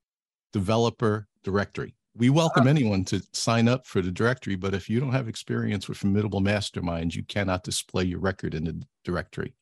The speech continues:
Speaker 1: But you can have access to the directory, I mean, to the programmer level content that we create for them too.
Speaker 2: Okay, so you have your Victor Funk Consulting, which is eff-, effectively the parent org, and then you have another company called Formidable Masterminds, and it's really around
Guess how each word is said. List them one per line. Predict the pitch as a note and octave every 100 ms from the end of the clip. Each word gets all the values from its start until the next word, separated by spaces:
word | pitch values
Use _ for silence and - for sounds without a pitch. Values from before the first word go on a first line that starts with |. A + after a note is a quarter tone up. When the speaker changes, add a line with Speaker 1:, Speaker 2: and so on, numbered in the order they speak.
| _ - - - _
Speaker 1:
But | A2+
you | G2+ F2+
can | - C3+ D3 C#3
have | A2+ F#2+ F#2+
access | G2+ G2+ - F2 -
to | - G#2
the | E2+ F2 -
directory, | F#2 G2+ - G#2+ F#2+ F2+
I | F#2
mean, | F2+ G2
to | -
the | F2 - _ _ _ _
programmer | D3+ C3 G#2 F2
level | G2+ F2+ F#2
content | - G#2 F2 F2+ D2+ -
that | -
we | F#2+
create | - F#2 D#2+ -
for | - F2
them | D#2 D2+
too. | - - - _ _ _ _ _ _ -
Speaker 2:
Okay, | G#3+ C4 C3
so | C#3+ -
you | C3 B2+
have | C#3 C3 B2
your | A#2+ A#2
Victor | C#3+ C3+ D3
Funk | D#3 C#3+
Consulting, | C#3 A#2 C3+ B2+ B2+
which | A#2+ A#2+
is | A2+
eff-, | A2 A#2+ -
effectively | A#2+ C#3+ C#3+ C3+
the | G#2+
parent | - C#3 C3 A#2+ F#2+
org, | B2 A2+ F#2+ A2 A#2
and | G#2+
then | G#2+
you |
have | A2+ G#2
another | A2 G#2+ C3 C#3+
company | - G#2+ A2+
called | A2 A#2 -
Formidable | A#2 B2 A#2+ A2
Masterminds, | A2 A2 - A2 G2 F#2+ F#2+
and | G#2
it's | F#2+ -
really | C#3+ C#3+
around | A#2 A2 G#2 G2